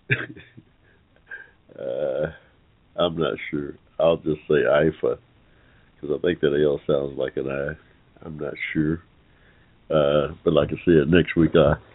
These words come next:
I'll know it 'cause I'm, I'm digging into it pretty heavy. Once, once I get into something, I,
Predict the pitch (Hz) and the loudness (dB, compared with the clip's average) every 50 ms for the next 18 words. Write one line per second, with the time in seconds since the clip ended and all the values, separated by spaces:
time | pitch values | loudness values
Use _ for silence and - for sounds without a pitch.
0 | - _ _ - - 85 82 80 78 82 95 101 98 95 85 80 - 82 76 85 | -20 _ _ 2 4 6 6 4 4 2 4 4 6 4 4 2 -2 -4 0 0
1 | 85 85 76 - - 87 92 90 78 85 92 82 78 82 82 90 92 82 - 85 | 0 0 -2 -4 -4 -4 -4 -4 -2 0 0 0 0 -2 -2 -2 -4 -4 -4 -4
2 | 80 76 - - 85 80 78 73 87 95 95 80 80 78 78 82 85 - _ - | -4 -4 -4 -4 -4 -4 -2 0 2 2 2 2 0 -2 -2 -4 -6 -6 _ -6
3 | 92 87 78 87 80 80 78 76 90 82 92 92 92 80 78 78 - - 87 78 | -6 -4 -2 0 0 0 0 -2 0 0 0 0 0 -4 -8 -8 -4 -2 -2 -2
4 | 78 85 80 78 80 82 82 80 | -2 -4 -4 -2 -2 -2 -2 -2